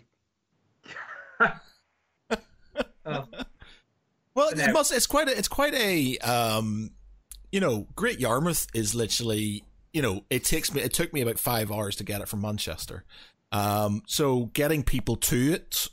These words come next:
Speaker 2: obviously i-, is, is, is quite hard. So if you get a lot of people, that's quite a, an accolade, basically, that people will go that far to go to a convention.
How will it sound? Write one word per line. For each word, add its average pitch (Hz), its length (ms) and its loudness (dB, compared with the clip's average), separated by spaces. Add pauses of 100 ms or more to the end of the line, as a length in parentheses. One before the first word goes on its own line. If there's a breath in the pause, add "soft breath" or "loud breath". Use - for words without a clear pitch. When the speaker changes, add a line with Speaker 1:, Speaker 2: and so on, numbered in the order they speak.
Speaker 2:
obviously 117 640 0
i-, - 80 -12
is, 107 720 -2
is, 107 440 -2 (360 loud breath)
is 113 180 0
quite 120 220 -2
hard. 120 280 0
So 147 260 0
if 139 120 -6
you 151 60 -4
get 170 140 0
a 156 40 0
lot 127 160 2
of 95 80 -8
people, 120 320 0
that's 123 180 -2
quite 120 220 -2
a, 110 320 2
an 117 140 0
accolade, 151 500 0
basically, 101 440 -2
that - 120 -4
people 113 260 -2
will 107 120 -2
go 117 240 0
that 107 220 -2
far 104 200 0
to 101 80 -4
go 104 160 -4
to 101 540 -4
a - 40 -14
convention. - 520 -8